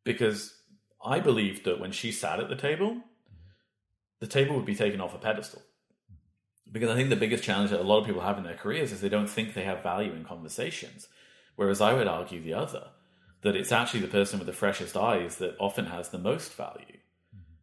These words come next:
Speaker 1: And so i-, i-, helping her and, and, and being the support behind her that, that encouraged her to move forwards in that moment, that's what I think we can do. And then it's the second part of that is, like,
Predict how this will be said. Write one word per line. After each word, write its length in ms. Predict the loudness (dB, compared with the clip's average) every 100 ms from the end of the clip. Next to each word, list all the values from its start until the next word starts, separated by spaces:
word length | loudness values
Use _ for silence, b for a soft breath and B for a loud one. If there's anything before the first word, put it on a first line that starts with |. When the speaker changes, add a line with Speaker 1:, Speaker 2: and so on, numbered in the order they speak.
| _ _
Speaker 1:
And 160 | -2 2
so 240 | 6 6
i-, 40 | 4 -2 -10
i-, 120 | -14 -14
helping 440 | -8 0 0 2 0
her 340 | 6 6 6
and, 120 | 2
and, 220 | -6 -10 -8
and 220 | -10 -10 -12
being 340 | 0 2 2 0
the 80 | -4
support 460 | -6 0 2 2
behind 420 | 0 -4 -4 -2
her 200 | -2 -4
that, 300 | -4 -6 -6
that 140 | -8 -8
encouraged 580 | -10 -4 0 0 -2 -2
her 160 | -2
to 120 | 0
move 240 | 0 0 -4
forwards 400 | -6 -2 -2 -2
in 120 | -4
that 160 | -4 -2
moment, 360 | -4 -2 -6 -10 _ _ -20 _ -20 _ _
that's 220 | -8 -4
what 100 | -4
I 60 | -4
think 200 | -6 -8
we 80 | -10
can 180 | -14 -8
do. 220 | -8 -8 -16 b b b b b b b -2
And 120 | 0
then 120 | 2
it's 220 | 0 -6
the 120 | -6 -2
second 360 | -2 -2 0
part 220 | 4 4
of 100 | 4
that 220 | 4 4 4
is, 200 | 0 -2
like, 180 | -4